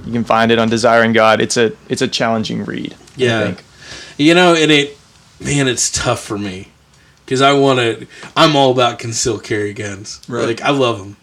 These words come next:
Speaker 2: But at the same time, he, he makes a perfect argument, and something that, that I've actually taught on and glorified in the past about Jim Elliot, you know, not pulling out a gun and shooting these people because they, he,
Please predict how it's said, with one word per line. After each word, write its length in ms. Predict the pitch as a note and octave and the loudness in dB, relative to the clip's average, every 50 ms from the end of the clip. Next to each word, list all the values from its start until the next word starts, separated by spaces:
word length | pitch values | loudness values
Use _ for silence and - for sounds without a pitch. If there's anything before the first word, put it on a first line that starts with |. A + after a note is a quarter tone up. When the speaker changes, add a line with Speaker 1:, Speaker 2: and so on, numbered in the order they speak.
| _ - | _ -10
Speaker 2:
But 260 | C3+ A#2+ A#2 A#2 - - - - - - - - - - | -8 -8 -8 -10 -12 -18 -20 -20 -20 -20 -20 -20 -16 -12
at 120 | - B2 - | -12 -8 -6
the 80 | C#3+ C3+ | -4 -2
same 280 | - C#3+ C#3 C3+ C3 A2+ | 0 2 2 2 2 2
time, 500 | C#3 C#3+ C#3+ C3+ C3 B2 A#2 A2 G2+ - | 2 2 4 4 2 2 0 -4 -8 -10
he, 220 | A#2+ A2 C3 C#3 D3+ | -6 -4 -2 -2 -2
he 160 | - A#2 C3+ | -2 -2 0
makes 460 | C#3+ C3+ B2+ B2 - - - - - - | 0 0 0 0 -2 -6 -6 -8 -10 -10
a 80 | A#2+ | -6
perfect 380 | - - D3+ C#3+ A#2+ A#2+ A#2+ B2+ | -2 0 0 0 0 -2 -4 -2
argument, 380 | B2+ C3 B2+ A#2 A2 G#2+ A#2+ B2+ | 0 0 0 -2 -4 -8 -10 -10
and 100 | B2+ A#2+ | -8 -4
something 320 | - D#3+ D3+ D3+ D3 C#3 C3 | -2 -2 0 0 -2 -2 -2
that, 220 | B2 A#2+ B2 - - - - - - - | -4 -4 -6 -10 -18 -20 -20 -18 -6 -2
that 120 | B2 C3 | 2 2
I've 220 | C3+ D3 D#3 C3+ | 4 4 2 0
actually 440 | C3 B2+ C3+ C3 - - C3+ A#2+ A2 G#2 | 0 0 -2 0 0 -2 -2 -2 -2 -4
taught 340 | G#2+ - - C3+ C3 C3+ C3 | -6 -6 -2 0 0 0 0
on 160 | B2 B2 A#2 A2+ | 0 -2 -2 -4
and 100 | G#2+ G#2 | -6 -6
glorified 520 | A#2 C3+ D3+ C#3+ C3 B2 - A#2+ A2+ G#2+ | -4 -2 0 0 0 -2 -2 -4 -4 -4
in 60 | G#2+ | -6
the 60 | G#2+ G2+ | -10 -10
past 380 | A2+ A#2 A2+ A2 A2+ A2+ - - | -8 -6 -4 -4 -4 -6 -6 -6
about 240 | A#2 A#2 A#2+ A#2 | -4 -4 -4 -4
Jim 200 | A#2 B2 B2+ A#2 A#2 | -4 -6 -6 -4 -4
Elliot, 440 | A#2+ C3 C3 A#2+ A#2 A2 A2+ - - - - - - - _ | -2 0 0 0 0 0 -4 -8 -16 -20 -20 -20 -20 -6 _
you 80 | D#3 D#3 | 0 2
know, 160 | D3+ C3+ C3 | 2 2 2
not 360 | C3 C3+ C#3 C#3 C3 - - | 2 2 2 0 0 -4 -4
pulling 320 | - E3 E3 D#3 D3 C#3 C3+ | -4 -2 0 0 0 2 2
out 100 | C3 B2 | 0 0
a 60 | A#2+ | 0
gun 220 | G#2+ B2+ C#3 D#3+ E3 | 0 0 0 0 0
and 120 | B2+ A#2 - | 0 -2 -4
shooting 360 | - - F#3 F3+ E3+ C#3 A#2+ | -2 -2 0 0 0 0 -2
these 160 | A#2 A2 - | -4 -6 -6
people 320 | - B2 A2+ A#2 - B2 | -6 -8 -6 -4 -4 -4
because 300 | A#2+ A#2 A2+ - C#3 A#2+ | -4 -6 -4 -4 -4 -2
they, 320 | B2+ C3 C#3 C#3+ C#3+ - - - - - - - - - | 0 0 0 0 -2 -8 -16 -20 -20 -20 -20 -20 -20 -10
he, 300 | - D3+ E3+ E3 D3+ | -4 -2 -2 -2 -2